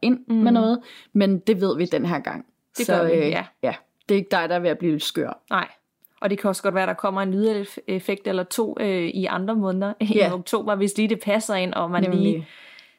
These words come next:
Speaker 2: er impulsiv i øjeblikket. Og jeg elsker,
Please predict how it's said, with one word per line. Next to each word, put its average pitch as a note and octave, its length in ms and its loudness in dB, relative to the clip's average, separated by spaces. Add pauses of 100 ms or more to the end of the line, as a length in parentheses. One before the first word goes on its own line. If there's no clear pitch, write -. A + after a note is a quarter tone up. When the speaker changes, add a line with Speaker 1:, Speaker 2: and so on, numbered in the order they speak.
(280)
Speaker 2:
er F#3 180 -6
impulsiv G3 540 0
i F3 40 2
øjeblikket. E3 480 0
Og E3+ 120 -2
jeg F#3 160 0 (380)
elsker, G3+ 380 0